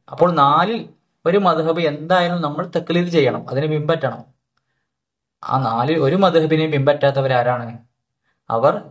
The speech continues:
പിഴച്ചവരും പിഴപ്പിക്കുന്നവരുമാണെന്ന് ഒരുപാട് പണ്ഡിതന്മാർ എന്തുണ്ട് പറഞ്ഞിട്ടുണ്ട്. നബി സല്ലല്ലാഹു അലൈഹി വസല്ലം പറഞ്ഞു, "എന്റെ സമുദായം വഴികേടിൽ ഏകോപിക്കുകയില്ല."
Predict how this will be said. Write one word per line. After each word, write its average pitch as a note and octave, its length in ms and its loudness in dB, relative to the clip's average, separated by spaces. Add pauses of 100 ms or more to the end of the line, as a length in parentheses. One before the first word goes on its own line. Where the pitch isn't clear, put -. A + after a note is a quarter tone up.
പിഴച്ചവരും D#3+ 800 2
പിഴപ്പിക്കുന്നവരുമാണെന്ന് E3 1200 0 (400)
ഒരുപാട് C#3+ 400 0
പണ്ഡിതന്മാർ B2 520 -4
എന്തുണ്ട് A#2 440 -10 (260)
പറഞ്ഞിട്ടുണ്ട്. A2 760 -8 (480)
നബി C3 120 0
സല്ലല്ലാഹു D#3+ 580 0
അലൈഹി E3 200 -2
വസല്ലം D#3+ 320 -4
പറഞ്ഞു, D3 520 -2 (200)
"എന്റെ F3 380 2
സമുദായം G3 680 2
വഴികേടിൽ E3+ 580 2
ഏകോപിക്കുകയില്ല." C#3 800 0